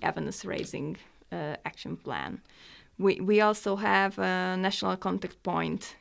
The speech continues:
in this topic, and, and she's, uh, regularly going to schools and, uh, and other institutions like, like, uh,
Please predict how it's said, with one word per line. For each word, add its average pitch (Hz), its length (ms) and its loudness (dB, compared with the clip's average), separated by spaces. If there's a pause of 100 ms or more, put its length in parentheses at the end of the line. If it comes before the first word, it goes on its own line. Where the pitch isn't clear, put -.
in 175 100 -4
this 185 180 -4
topic, - 440 -4
and, 156 180 -4
and 170 200 -2
she's, 175 400 -2
uh, 170 220 0
regularly 175 600 0
going 170 460 -2
to - 120 -10
schools - 720 -6
and, - 400 -4
uh, 190 380 -4 (360)
and 196 140 -6
other 196 420 -4 (540)
institutions 180 1000 -4
like, 156 300 2
like, - 420 -2
uh, - 240 -4